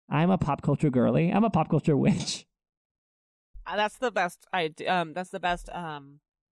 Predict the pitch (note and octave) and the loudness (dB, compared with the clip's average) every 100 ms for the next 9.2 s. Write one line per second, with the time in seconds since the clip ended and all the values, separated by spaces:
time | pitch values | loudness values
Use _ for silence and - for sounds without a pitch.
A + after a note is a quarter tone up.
0 | _ _ _ G3+ F#3+ D3+ C#3+ D3 D3+ D3+ | _ _ _ -4 -2 0 0 -2 0 -2
1 | E3+ _ _ - C3 G#2+ G#3+ - A3+ - | -4 _ _ -6 -4 -6 -10 -12 -6 -4
2 | E3+ - - G3 A3 _ _ _ A3 F3 | -4 -4 -6 -8 -10 _ _ _ 2 4
3 | E3 F3 F3 C3 D#3+ G3+ E3+ F3+ E3 E3 | 4 4 4 4 4 2 2 2 2 2
4 | F#3 D#3 C#3+ C#3+ B2 A#2 - - _ _ | 2 2 4 2 2 -2 -4 -8 _ _
5 | _ _ _ _ _ F3+ D3 D3 C3 C3 | _ _ _ _ _ -4 0 2 2 0
6 | C3 C#3+ - - - _ _ _ _ _ | 0 -4 -4 -6 -10 _ _ _ _ _
7 | _ _ _ _ _ _ _ _ - G3 | _ _ _ _ _ _ _ _ -8 -2
8 | F#3 F3 G3+ F#3 A3+ G#3+ - G#3+ F#3 D#3 | 0 0 0 2 2 2 2 2 2 2
9 | E3+ F#3+ | 0 0